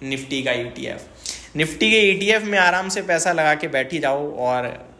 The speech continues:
चिल मारो, मज़े लो, काम करो, काम पे focus करो, और ये अपने आप पैसा बढ़ाता रहेगा आपका।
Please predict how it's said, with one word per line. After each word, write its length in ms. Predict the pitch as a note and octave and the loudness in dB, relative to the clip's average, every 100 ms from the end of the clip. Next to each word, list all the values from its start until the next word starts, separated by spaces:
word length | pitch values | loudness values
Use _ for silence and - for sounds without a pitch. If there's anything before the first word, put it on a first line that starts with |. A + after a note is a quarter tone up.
| - _ _ - | -20 _ _ 2
चिल 200 | A#3 C4 | 2 2
मारो, 560 | A3+ A#3 G#4 - - C#3+ | -2 -4 -4 -8 -14 -2
मज़े 320 | D#3 E3+ A3+ | 2 2 2
लो, 200 | G3+ B3 | 0 -2
काम 340 | A3 F3+ G#3 | 0 0 0
करो, 260 | G3 G3 A#3+ | 2 2 2
काम 220 | A#3+ A#3 | 0 -2
पे 140 | D4 G3 | -2 -6
focus 400 | F3+ - G#3 - | -6 -4 -4 0
करो, 160 | G#3 | 2
और 300 | A3+ F3 E3 | 4 4 4
ये 120 | D3+ E3+ | 4 0
अपने 280 | - D3+ | 0 -2
आप 200 | D#3+ E3+ C#3+ | -2 -2 -2
पैसा 240 | C3+ E3 | -2 -2
बढ़ाता 360 | B2+ A#2 A#2 B2 | -2 -2 0 -2
रहेगा 300 | A2+ A2+ A2+ | -2 -2 -4
आपका। 380 | A2 - - | -6 -10 -14